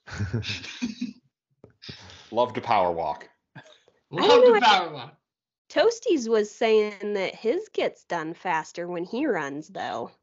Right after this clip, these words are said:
Speaker 4: Really?
Speaker 3: So, yeah, I think he said that on one of his streams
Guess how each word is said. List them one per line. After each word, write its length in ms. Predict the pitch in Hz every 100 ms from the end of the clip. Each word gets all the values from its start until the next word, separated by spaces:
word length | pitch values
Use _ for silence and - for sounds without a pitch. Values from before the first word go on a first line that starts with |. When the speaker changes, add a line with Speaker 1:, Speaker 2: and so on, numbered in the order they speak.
| _ _ 285
Speaker 4:
Really? 680 | 370 415 - - - - - _ _
Speaker 3:
So, 840 | - - 226 214 214 208 202 190 185
yeah, 240 | 214 240 277
I 60 |
think 180 | 285 359
he 80 | 233
said 260 | - 175
that 180 | 170 170
on 160 | 170 175
one 120 | 170
of 80 | 165
his 160 | 165 165
streams 680 | - 170 160 160 - -